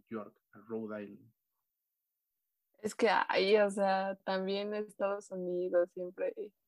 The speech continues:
Speaker 2: sus problemas de racismo. Yo creo que incluso en la actualidad, o sea, no era tan específico de,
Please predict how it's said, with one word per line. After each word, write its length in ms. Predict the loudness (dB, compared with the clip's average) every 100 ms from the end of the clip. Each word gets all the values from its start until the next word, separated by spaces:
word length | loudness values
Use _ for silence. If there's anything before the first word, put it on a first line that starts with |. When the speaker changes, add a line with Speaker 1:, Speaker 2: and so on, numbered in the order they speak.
| _ -6
Speaker 2:
sus 300 | -2 -2 -2
problemas 580 | 2 4 4 4 0 0
de 120 | 2
racismo. 640 | 2 0 -2 -8 -8 -6 -2
Yo 180 | 0 0
creo 200 | -2 -4
que 80 |
incluso 340 | -6 -4 -4 -4
en 80 | -4
la 80 |
actualidad, 680 | -4 2 4 4 4 4 0 -8 _ _ _ _ _ _
o 60 | -2
sea, 160 | 2 2
no 220 | 4 4
era 240 | 4 2
tan 340 | 2 0 0 -2
específico 800 | -4 -4 -2 -4 -6 -2 0 2
de, 300 | 0 -2